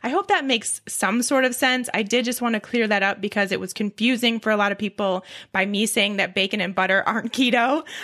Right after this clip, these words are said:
I just don't think any foods are keto. I think food is food. I think keto is a type of diet or a type of lifestyle or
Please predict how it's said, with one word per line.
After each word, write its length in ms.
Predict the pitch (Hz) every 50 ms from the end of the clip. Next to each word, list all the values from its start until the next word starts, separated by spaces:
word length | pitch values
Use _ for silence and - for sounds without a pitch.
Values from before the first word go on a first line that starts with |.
| - _
I 140 | - 214 220
just 180 | 240 254 240 -
don't 200 | 269 247 - -
think 160 | 262 254 -
any 220 | 165 202 285 302
foods 240 | 285 - 202 175 -
are 80 | 156 156
keto. 460 | - - 165 - 120 82 - - - _ _ -
I 40 | 226
think 200 | - 233 247 226
food 180 | - 269 247
is 160 | 240 233 - -
food. 400 | - - 226 240 262 302 339 - -
I 80 | 214
think 260 | 208 - 247 226 - -
keto 460 | - - 247 262 262 277 285 294 -
is 160 | - 220 196
a 180 | 196 196 190 180 _ _ _
type 300 | - - 233 240 240 -
of 160 | 208 196 180 - - 175
diet 400 | - 202 180 180 196 233 277 -
or 140 | - 196 196
a 60 | 190
type 240 | 190 - 214 202 208 -
of 180 | 175 185 165
lifestyle 720 | 170 175 175 170 160 190 - - - 247 233 254 277 285 - -
or 280 | 190 196 196 190 175